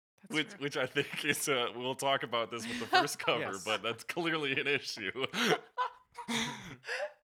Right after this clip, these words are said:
Speaker 2: Yeah.
Speaker 3: I mean, it's definitely, like, for the, it, the vocal
Speaker 2: <laughs>
Speaker 3: melody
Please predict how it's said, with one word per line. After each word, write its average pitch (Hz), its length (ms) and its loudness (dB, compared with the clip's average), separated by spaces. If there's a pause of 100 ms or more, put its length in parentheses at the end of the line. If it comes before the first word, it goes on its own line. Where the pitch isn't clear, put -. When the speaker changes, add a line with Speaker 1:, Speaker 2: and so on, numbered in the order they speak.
(160)
Speaker 2:
Yeah. 247 400 -8 (220)
Speaker 3:
I - 40 -14
mean, 160 120 -6
it's 147 100 -6
definitely, 156 380 0
like, 139 180 0 (260)
for 220 120 2
the, 147 140 -4 (200)
it, 151 140 -4 (120)
the 139 60 -4
vocal 170 280 -2
Speaker 2:
<laughs> 147 60 -2
Speaker 3:
melody 147 400 -2